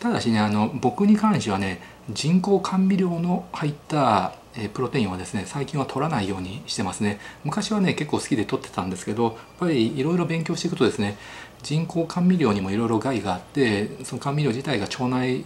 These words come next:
細菌のバランスを悪くするとか、あとは、あの、対等脳に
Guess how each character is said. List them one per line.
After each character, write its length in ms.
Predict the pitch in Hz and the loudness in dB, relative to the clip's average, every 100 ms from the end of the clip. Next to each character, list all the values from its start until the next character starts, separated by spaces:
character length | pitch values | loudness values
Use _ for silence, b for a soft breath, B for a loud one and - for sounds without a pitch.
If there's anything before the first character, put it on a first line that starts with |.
| - | -10
細 260 | - 127 | -6 -4
菌 220 | 110 101 | -2 -4
の 60 | 92 | -2
バ 140 | 95 | 0
ラ 60 | 107 | 0
ン 40 | |
ス 100 | 104 | 0
を 40 | 110 | -2
悪 180 | 131 - | -2 -2
く 100 | 98 | -6
す 140 | - | -4
る 80 | 113 | -4
と 120 | 131 | -6
か、 380 | - 160 160 156 B B B B - | -2 2 2 0 B B B B -10
あ 80 | |
と 200 | 151 123 | -6 0
は、 360 | 117 113 95 87 - B - - | 6 8 6 4 -10 B -20 -12
あ 80 | 110 | -6
の、 400 | 101 98 95 - | -4 -2 -4 -6
対 220 | - 127 | -4 -4
等 220 | 123 135 | 0 2
脳 280 | 107 98 92 | 2 2 -2
に 320 | 95 92 90 | -2 -6 -8